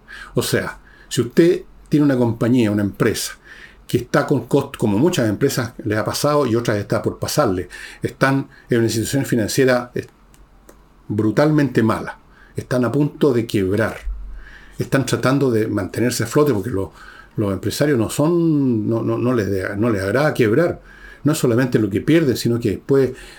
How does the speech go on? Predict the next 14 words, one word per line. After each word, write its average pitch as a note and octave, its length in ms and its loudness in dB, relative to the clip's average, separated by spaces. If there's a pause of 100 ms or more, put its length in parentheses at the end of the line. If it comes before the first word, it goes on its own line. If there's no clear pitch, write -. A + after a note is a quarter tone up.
(260)
les G#2 220 -4
cuesta D3 260 0
iniciar B2+ 240 0
una A#2 160 0
nueva B2 160 0
actividad, A#2+ 480 0
quedan A#2+ 240 0
un F#2+ 120 0
poco B2+ 220 0
marcados B2 600 0
los A#2 140 -2
quebrados. G#2+ 760 -2
¿Sabían G#2+ 300 -2
ustedes? B2 420 0